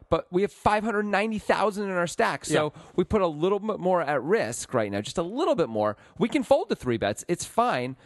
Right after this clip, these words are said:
Speaker 1: but sometimes we win the pot uncontested. So we get to play this hand heads up much more of the time or with less players than we
Speaker 2: Right.
Speaker 1: otherwise might.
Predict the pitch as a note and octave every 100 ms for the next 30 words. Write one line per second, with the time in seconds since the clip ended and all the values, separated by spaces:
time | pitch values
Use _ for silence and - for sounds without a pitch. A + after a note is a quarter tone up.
0 | - F3+ E3+ A3 A#3 G3 G3+ F#3+ F#3 -
1 | D#3 D#3 D3+ C#3 A#2+ G#2+ A#2 A#2 - -
2 | - D#3 C#3+ C#3+ E3+ F3 E3 E3+ D#3+ D#3
3 | D3 C3+ C3+ A#2+ A#2+ A#2 A#2 A2+ - C3
4 | A#2+ A#2 - G2 F#2+ G2 F#2+ F2 G#2+ -
5 | - F#2 D#2+ F2 F#2 F#2+ B2+ F#2 F#2+ A2
6 | F2 E2+ D#2+ A#2